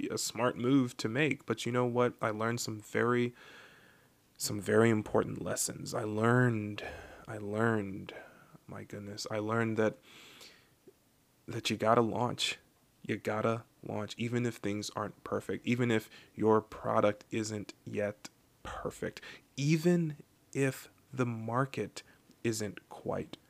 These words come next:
ready. When it's time to launch, it's time to launch. And you know how you know it's time to launch?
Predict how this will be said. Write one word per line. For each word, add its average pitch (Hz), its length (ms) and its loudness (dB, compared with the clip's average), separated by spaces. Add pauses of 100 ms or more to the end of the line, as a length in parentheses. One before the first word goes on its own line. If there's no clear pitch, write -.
(240)
ready. 98 480 -2 (300)
When 120 160 2
it's 120 200 2
time 139 440 2
to 151 120 0
launch, 120 580 -2 (220)
it's 127 240 -2
time 107 580 -4 (440)
to 113 120 -6
launch. - 520 -8 (380)
And 113 140 2
you 110 60 0
know 120 160 2
how 147 100 -2
you 170 160 0
know 117 460 -2 (120)
it's - 200 0
time 156 220 -2
to 160 100 -4
launch? 160 400 -4